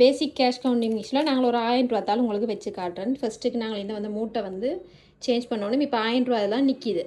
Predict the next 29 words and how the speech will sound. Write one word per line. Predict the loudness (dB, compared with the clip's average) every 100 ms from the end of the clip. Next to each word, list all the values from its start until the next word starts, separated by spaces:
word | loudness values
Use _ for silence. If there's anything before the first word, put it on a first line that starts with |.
| -6
அப்ப | -8 -8
நாங்க | -8 -10
இப்ப | -10 -8
அதுல | -8 -6 -6
வந்து | -4 -2 -2 -4 -14 -20 _ _ -20 -20 _ _ _ _ _ -8
கேஷ் | -6 -4 -6
இதுல | -4 -2
வச்சு | -4 -4
உங்களுக்கு | -8 -6 -6 -8
காட்டுறேன். | -14 -14 -16 -18 -20 _ _ _ _ _ _ _ _ _ _ _ -16 -12 -10 -10 -12 -12 -16 -16 -12
கேஷை | -10 -8 -8
வச்ச | -8 -8 -8
உடனே | -6 -6 -6 -4 0
ஆயிரம் | 2 4
ரூபாயில | 4 2 2
இதுல | 0 -4
எத்தனை | -2 -2 -2
இருக்கு, | -6 -2 0
எத்தனை | 2 0 0
அமௌண்ட்ன்றது | 2 2 0 -2 -2 -2
மட்டும்தான் | -2 -2 0
இதுல | 2 2
இப்ப | 0 -4
காட்டும். | -4 -4 -6 -14 -16 _ _ _ _ _ _ _ _ _ -20 _ _ _ _ -6
இப்ப | -4 0
இந்த | 2 4
பேசிக் | 4 4 0 -2
கேஷ் | -2 -2 0
கவுண்டிங் | 0 0